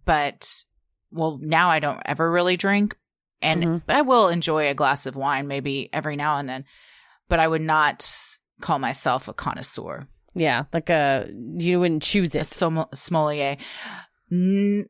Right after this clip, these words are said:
Speaker 1: well, sometimes. I guess it depends on what I'm eating.
Speaker 2: Oh, that's true. It may, if
Speaker 1: Now
Speaker 2: it
Speaker 1: I
Speaker 2: pairs
Speaker 1: want wine.
Speaker 2: well.
Speaker 1: Yeah, if it pairs
Speaker 2: <laughs>
Speaker 1: well. But, uh, it, it was a very interesting job because I learned a ton about wine.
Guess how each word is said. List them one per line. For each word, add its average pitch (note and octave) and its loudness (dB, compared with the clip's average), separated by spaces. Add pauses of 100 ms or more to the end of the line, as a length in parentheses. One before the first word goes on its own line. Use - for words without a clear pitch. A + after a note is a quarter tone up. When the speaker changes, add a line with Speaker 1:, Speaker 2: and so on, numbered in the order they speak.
Speaker 1:
well, A4 2 (840)
sometimes. E3 0
I B3 2
guess F4+ 2
it C4+ 0
depends A3 0
on E3+ 0
what D#3 0
I'm C#3 -2
eating. A#2+ -6 (460)
Speaker 2:
Oh, C4 4
that's E4 4
true. D#3+ 2
It F#3 2
may, A3+ 4
if F#3 0
Speaker 1:
Now A#3 6
Speaker 2:
it A3 6
Speaker 1:
I - 6
Speaker 2:
pairs F#3 4
Speaker 1:
want D#3 0
wine. C#3+ 4
Speaker 2:
well. - -14 (240)
Speaker 1:
Yeah, E3 4
if - -4
it - -6
pairs E3+ -2
Speaker 2:
<laughs> - -4
Speaker 1:
well. C3 -2 (600)
But, E3 4
uh, D#3+ 6
it, G#3+ 4
it G#3+ 2
was A3+ 0
a A3 2
very G#3+ 4
interesting F3 0
job D#3 2
because D3+ -6
I C3 -2
learned D#3+ -2
a C#3+ -2
ton - -6
about - -6
wine. E2 -6